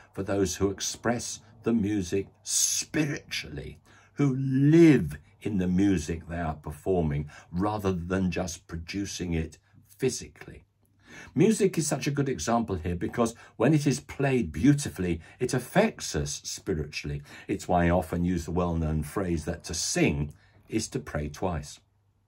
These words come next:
The focusing of the spiritual through the physical is at the heart of all the sacraments, as Catholics know only too well. But of course, non-Catholic Christians are wary of this talk of sacraments,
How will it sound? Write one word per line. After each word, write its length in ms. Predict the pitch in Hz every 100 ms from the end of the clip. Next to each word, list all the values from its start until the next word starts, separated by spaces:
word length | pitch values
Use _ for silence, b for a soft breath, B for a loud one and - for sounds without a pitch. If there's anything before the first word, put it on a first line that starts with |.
| _ _ _ _ _ _ _ _ - B B B -
The 100 | 143
focusing 880 | - 202 226 220 190 - 71 73 b b b
of 220 | 110 -
the 80 | -
spiritual 960 | - - - 165 143 - - 71 78 b b b
through 200 | - 113
the 100 | 110
physical 840 | 110 - - 143 - 78 - - - b b b b
is 220 | 151 151
at 140 | 220 -
the 100 | 151
heart 380 | - 113 113
of 120 | 120 -
all 200 | - 95
the 80 | 107
sacraments, 920 | 139 214 226 - 131 78 71 - - - b b -
as 160 | 147
Catholics 640 | - - 190 - 82 78 -
know 200 | 98 90
only 240 | 90 104
too 260 | 110 - 110
well. 440 | 143 175 120 90 B B
But 120 | 202
of 80 | 185
course, 240 | 214 190
non-Catholic 840 | 165 180 226 233 226 165 143 131 -
Christians 480 | - - - 120 113 B B
are 140 | 151
wary 600 | 151 123 165 196 175 107
of 160 | 87 73
this 160 | 80 -
talk 340 | - 87 78
of 120 | 80
sacraments, 720 | - - 80 - 82 76 73